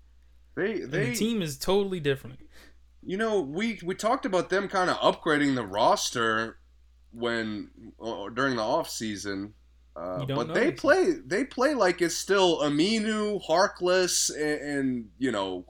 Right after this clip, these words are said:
Speaker 1: Collins out there.
Speaker 2: And they don't even play. <laughs> Their team is better, and they're not playing any better. Like you said,
Speaker 1: Right.
Speaker 2: yeah.
Speaker 1: It's just
Speaker 2: Yeah.
Speaker 1: like, and
Speaker 2: Like
Speaker 1: some
Speaker 2: his
Speaker 1: of that,
Speaker 2: guys who
Speaker 1: some
Speaker 2: can't
Speaker 1: of that,
Speaker 2: contribute offensively.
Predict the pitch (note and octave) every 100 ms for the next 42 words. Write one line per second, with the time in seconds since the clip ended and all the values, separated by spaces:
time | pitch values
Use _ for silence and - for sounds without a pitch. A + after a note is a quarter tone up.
0 | - - - E2 - _ - E3 F#3 F#3+
1 | B2 A2+ G2+ G2+ F#2+ G2 F2 D2 - _
2 | _ _ _ _ - _ - - - _
3 | - C#3 C3+ C#3 D#3 D#3+ D#3 C#3 B2+ -
4 | C#3+ C#3 B2+ C3 - - - - D3 -
5 | A3+ G3 F#3 - G#3 G#3+ D3+ C#3 F3+ F3
6 | D#3 D3 C#3+ C#3 C#3 - D#3 D3 C3+ A#2+
7 | A2+ A2 A2 G2+ G#2+ D3+ C4+ F4+ - -
8 | A#2+ B2 A2+ - - - E3+ F3 G3+ G3
9 | - B2 D#3+ C#3 - D#2+ - - - F#3+
10 | F#3+ C#3+ C#4+ C#4 B3 A3+ C#3+ C#3 A#3+ B3
11 | A3+ G3 E3+ D3+ D3 B2+ - B2+ - C#3
12 | C#3 A2 G#2+ G#2+